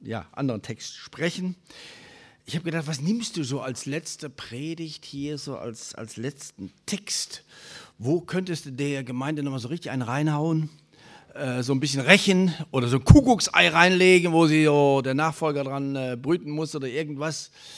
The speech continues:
Ja gut, und dann, äh, bin ich, habe ich einen Text gefunden, der das hergibt.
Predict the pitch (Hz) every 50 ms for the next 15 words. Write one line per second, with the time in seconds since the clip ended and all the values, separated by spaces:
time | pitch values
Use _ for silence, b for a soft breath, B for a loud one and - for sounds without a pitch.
0 | B B B B B B B B B B B B B B B B B B B -
1 | 113 131 170 175 160 185 202 196 196 180 170 156 143 151 151 156 156 156 151 151
2 | 151 151 151 151 147 143 160 143 147 147 147 143 135 135 - - - 117 113 135
3 | 160 165 165 139 180 180 - - - 160 175 180 151 123 110 101 117 113 127 127
4 | - 139 156 165 156 185 190 - - - -